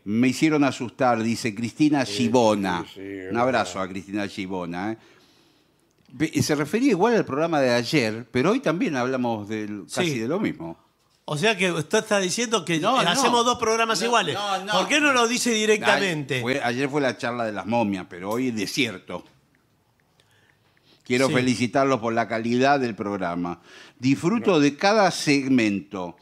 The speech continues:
Speaker 1: a veces por la radio, otras veces por YouTube, eh, y siempre que puedo en sus visitas a Montevideo, ¿eh? Un abrazo, Diego desde Uruguay.
Speaker 2: Bueno, aquí dice, "Estoy escuchando el informe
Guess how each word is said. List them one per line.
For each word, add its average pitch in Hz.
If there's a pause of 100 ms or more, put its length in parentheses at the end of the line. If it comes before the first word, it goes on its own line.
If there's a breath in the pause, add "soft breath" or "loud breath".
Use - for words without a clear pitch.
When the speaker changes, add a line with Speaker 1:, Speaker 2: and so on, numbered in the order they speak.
(200 soft breath)
Speaker 1:
a 117
veces 170
por 135
la 151
radio, 170
otras 143
veces 147
por 127
YouTube, 156 (600 soft breath)
eh, 107
y 160
siempre 240
que 160
puedo 185
en 185
sus 165
visitas 156
a 202
Montevideo, 131
¿eh? 143 (520 soft breath)
Un 185
abrazo, 131
Diego 143
desde 120
Uruguay. 87 (600 soft breath)
Speaker 2:
Bueno, 160
aquí 170
dice, 139
"Estoy 226
escuchando 180
el 151
informe 202